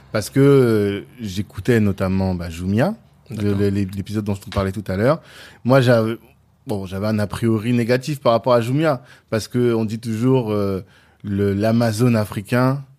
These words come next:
Speaker 1: n'est pas fait par des Africains. Mais en réalité, et il explique dans les, les, l'interview, il dit, l'Amazon africain n'est pas fait par des Africains parce que tu peux pas aller voir un fonds africain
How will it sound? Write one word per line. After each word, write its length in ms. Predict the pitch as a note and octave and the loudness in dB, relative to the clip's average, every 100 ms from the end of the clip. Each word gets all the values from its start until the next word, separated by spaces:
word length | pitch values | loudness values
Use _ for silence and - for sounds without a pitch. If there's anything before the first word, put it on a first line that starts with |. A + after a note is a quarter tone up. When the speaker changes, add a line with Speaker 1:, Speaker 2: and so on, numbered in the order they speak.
| - | -8
Speaker 1:
n'est 120 | G#2+ G2 | -6 0
pas 140 | A#2 | -2
fait 120 | A#2+ | 0
par 160 | G#2+ G#2+ | -2 -2
des 140 | G2+ | -2
Africains. 420 | G2+ - G2+ F#2+ - _ - - - A#2 | -4 -6 -10 -10 -14 _ -20 -20 -12 -2
Mais 100 | B2 | 2
en 80 | |
réalité, 480 | A2+ A#2+ A#2+ D#3 E3+ E3 | 2 2 0 2 4 4
et 200 | G#2+ A2+ | 0 -2
il 120 | A2 | -2
explique 320 | A2+ - D#3 | -4 -6 -6
dans 360 | B2+ A2+ A2 A2 | -2 0 0 -2
les, 180 | G#2+ G#2+ | -2 -2
les, 160 | G#2 G#2 | -4 -6
l'interview, 560 | G#2 G#2 G2+ G#2+ A#2 F3+ | -6 -6 -6 -6 -6 -4
il 60 | C3+ | -4
dit, 260 | D3+ F#3 G#3 _ _ - - _ _ - | -2 -4 -6 _ _ -20 -20 _ _ -6
l'Amazon 540 | B2+ C#3+ D3 D3 E3 | 2 4 6 4 4
africain 320 | D3 C#3 D3 | 2 0 -2
n'est 80 | D#3 | 0
pas 140 | C3+ C3 | 2 0
fait 100 | C3+ | 2
par 140 | B2 | 2
des 100 | A#2 | 2
Africains 320 | A#2 B2+ G#3 | 0 0 -2
parce 160 | D3+ A2 | -2 -2
que 220 | C3 B2+ - | 0 -2 -4
tu 80 | - | -12
peux 100 | C3 | -8
pas 120 | C3 D#3 | 0 2
aller 100 | C#3 | 2
voir 180 | B2 B2 | 2 0
un 60 | |
fonds 280 | A#2 - C#3+ | 0 -2 0
africain 520 | A2+ - A2+ C#3 D3+ | 0 -2 -6 -2 -2